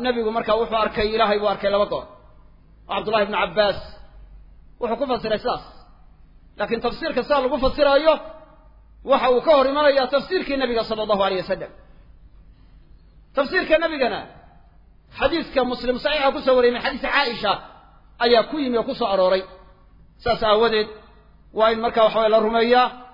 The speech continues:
ee, in laba goor, yacni, Nabigu sallallahu alayhi wa sallam inuu Jibriil suuraddiisii malagnimo Ilaahay u abuuray inuu ku arkay.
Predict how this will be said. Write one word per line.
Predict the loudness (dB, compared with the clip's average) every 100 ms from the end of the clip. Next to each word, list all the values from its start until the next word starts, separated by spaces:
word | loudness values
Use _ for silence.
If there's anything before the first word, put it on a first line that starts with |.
| -20 -20 _ _ _ _
ee, | 0 2 4 2 -2 -6
in | 0
laba | 2 2
goor, | 2 4 4 0 -14 -20 -20 -20 _ -20 _ -20 -10
yacni, | -2 0 0 0
Nabigu | -2 -2 -4
sallallahu | -4 -2 0 2
alayhi | 2 0
wa | -2
sallam | -4 -2 0 0
inuu | -2 -6
Jibriil | -4 0 0 -2
suuraddiisii | -6 -2 -2 -4 -8 -8
malagnimo | -2 -2 -2 -6 -4
Ilaahay | -2 0 2
u | 2
abuuray | 2 0 -2
inuu | -2
ku | -4
arkay. | -6 -10